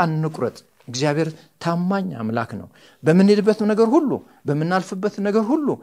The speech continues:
እግዚአብሔር ያግዘናል፣ እግዚአብሔር ይረዳናል። እ፣ ከኛ የሚፈለገው ግን ታጋሽ እንሁን፣ ብልህ እንሁን፣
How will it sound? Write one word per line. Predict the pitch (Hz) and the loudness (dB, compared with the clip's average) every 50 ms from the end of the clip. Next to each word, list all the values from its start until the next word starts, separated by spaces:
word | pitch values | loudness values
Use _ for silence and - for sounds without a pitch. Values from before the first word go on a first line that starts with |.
| - - - _ _ _ - | -12 -20 -20 _ _ _ -6
እግዚአብሔር | 143 135 139 170 180 180 185 190 180 208 285 370 440 415 - - _ _ _ _ _ _ _ _ | -4 0 2 4 4 4 4 4 2 2 2 2 0 -2 -4 -8 _ _ _ _ _ _ _ _
ያግዘናል፣ | 151 143 160 160 160 120 107 110 113 101 101 95 95 92 | -4 -2 0 0 0 -2 -4 -6 -8 -8 -6 -6 -6 -6
እግዚአብሔር | 147 123 127 165 160 160 165 185 214 254 262 - - _ _ _ - | -4 -2 2 2 2 2 2 -2 -4 -6 -8 -10 -18 _ _ _ -12
ይረዳናል። | 120 117 127 135 139 139 120 117 107 95 90 80 65 - - _ _ _ _ _ _ _ - | -6 -4 -2 -2 -2 -2 -2 -4 -6 -6 -8 -12 -14 -16 -18 _ _ _ _ _ _ _ -14
እ፣ | 110 110 107 101 98 | -10 -8 -8 -8 -6
ከኛ | - 143 139 151 143 | -4 -4 -2 0 0
የሚፈለገው | 123 123 120 117 - - 127 110 113 117 131 147 | 0 -2 -2 -4 -6 -8 -8 -6 -4 -6 -6 -6
ግን | 208 247 262 - _ _ _ - | -6 -8 -8 -12 _ _ _ -4
ታጋሽ | 165 156 151 151 226 240 233 - | -2 -2 -2 -2 -4 -4 -4 -4
እንሁን፣ | 247 247 254 240 247 269 277 - _ _ _ _ _ _ _ _ _ _ _ _ _ _ _ _ _ _ _ _ _ _ _ _ _ _ - | -4 -4 -4 -4 -6 -8 -10 -14 _ _ _ _ _ _ _ _ _ _ _ _ _ _ _ _ _ _ _ _ _ _ _ _ _ _ -20
ብልህ | 127 120 147 180 214 208 208 | -4 -2 0 0 2 0 0
እንሁን፣ | 208 208 208 202 214 226 | 0 -2 -2 -4 -6 -8